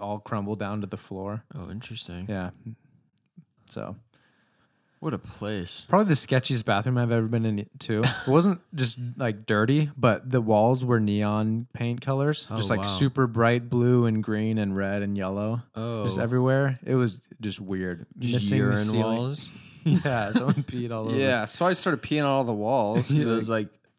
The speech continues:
Speaker 1: Put some new color on here.
Speaker 2: yeah, freshen it up.
Speaker 1: Ceiling missing tiles and stuff. It was just weird.
Speaker 2: What, um, wasn't there some, like, mini golf or some golf simulator,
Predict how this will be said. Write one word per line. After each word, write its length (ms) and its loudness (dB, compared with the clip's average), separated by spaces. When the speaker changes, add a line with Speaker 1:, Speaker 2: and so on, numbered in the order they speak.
Speaker 1:
Put 140 0
some 120 2
new 140 6
color 320 -2
on 160 -2
here. 120 -4
Speaker 2:
yeah, 260 -2
freshen 420 -6
it 140 -2
up. 360 -4
Speaker 1:
Ceiling 400 0
missing 520 -2
tiles 540 -2
and 120 -4
stuff. 420 -4
It 100 -6
was 120 -2
just 160 -8
weird. 360 -6
Speaker 2:
What, 480 -2
um, 560 -4
wasn't 220 0
there 120 2
some, 200 0
like, 180 2
mini 400 0
golf 540 0
or 240 -4
some 240 -2
golf 260 0
simulator, 800 -2